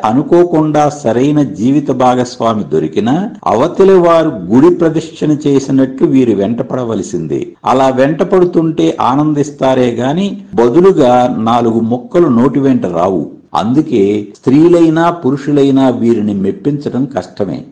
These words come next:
ప్రేమ, త్యాగం వీరిలో ఎక్కువే గాని, వ్యక్తీకరణే బహు తక్కువ. అయితే కత్తులు గాయపరచడానికే కాదు,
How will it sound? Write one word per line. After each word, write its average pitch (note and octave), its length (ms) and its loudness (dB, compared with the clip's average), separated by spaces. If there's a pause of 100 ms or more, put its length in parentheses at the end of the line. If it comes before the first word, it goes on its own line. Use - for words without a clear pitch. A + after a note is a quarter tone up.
(100)
ప్రేమ, D#3 520 2
త్యాగం B2+ 760 0
వీరిలో C#3+ 440 2
ఎక్కువే D3+ 640 0
గాని, D#3 500 -2 (260)
వ్యక్తీకరణే D3+ 880 2
బహు A2+ 240 -2
తక్కువ. F#2+ 500 -4 (280)
అయితే A2 640 0 (100)
కత్తులు F3+ 500 2
గాయపరచడానికే C#3+ 1300 0
కాదు, D3+ 540 -2